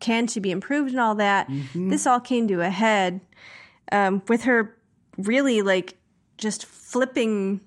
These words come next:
Speaker 1: bodies around over and over because she has no sense of self, which is a, a feeling that we associate with Chidi. But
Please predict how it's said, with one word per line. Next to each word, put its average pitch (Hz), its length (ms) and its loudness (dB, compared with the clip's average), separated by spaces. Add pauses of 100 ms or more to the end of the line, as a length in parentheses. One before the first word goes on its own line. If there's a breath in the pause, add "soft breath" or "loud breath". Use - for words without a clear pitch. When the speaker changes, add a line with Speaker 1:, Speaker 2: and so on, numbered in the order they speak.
(160)
Speaker 1:
bodies 226 480 2
around 180 560 -2
over 220 300 0
and 190 100 -2
over 202 480 -2 (420 soft breath)
because 220 280 -2
she 226 160 -2
has 214 220 0
no 214 100 0
sense 202 280 -6
of 180 100 -12
self, 196 600 -2 (400 loud breath)
which 277 180 -2
is 285 140 0
a, 277 240 2
a 247 140 2
feeling 302 580 0
that 233 240 -2
we 262 360 -2
associate 226 880 -4
with 196 220 -4 (160)
Chidi. 240 840 0 (680 soft breath)
But 233 280 0